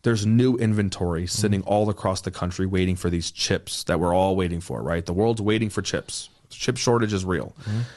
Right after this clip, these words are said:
Speaker 1: There's hundreds of thousands of cars across the country sitting in storage lots and ports and here and there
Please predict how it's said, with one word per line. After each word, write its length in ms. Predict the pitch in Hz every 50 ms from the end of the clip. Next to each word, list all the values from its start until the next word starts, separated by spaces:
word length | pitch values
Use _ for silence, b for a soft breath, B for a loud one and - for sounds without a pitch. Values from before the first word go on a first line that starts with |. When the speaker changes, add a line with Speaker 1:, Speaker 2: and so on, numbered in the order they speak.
| B B B B -
Speaker 1:
There's 300 | - 110 107 - - - _ _ -
hundreds 640 | - - - - 123 139 131 120 117 120 110 107 -
of 100 | 107 95
thousands 560 | - - - 98 92 92 98 95 101 95 92
of 120 | 101 85 -
cars 360 | - - 90 87 87 87 87
across 400 | 85 - - - 87 90 92 -
the 60 | -
country 360 | 95 - - 92 92 - 98 95
sitting 320 | - - - 101 101 104
in 120 | 104 101
storage 420 | - - - 98 95 95 92 - -
lots 320 | 95 95 92 87 87 -
and 140 | 92 90 92 -
ports 420 | - - 90 90 87 90 - -
and 100 | 82 87
here 280 | 87 92 92 92 90 92
and 120 | 92 87
there 240 | 85 87 80 76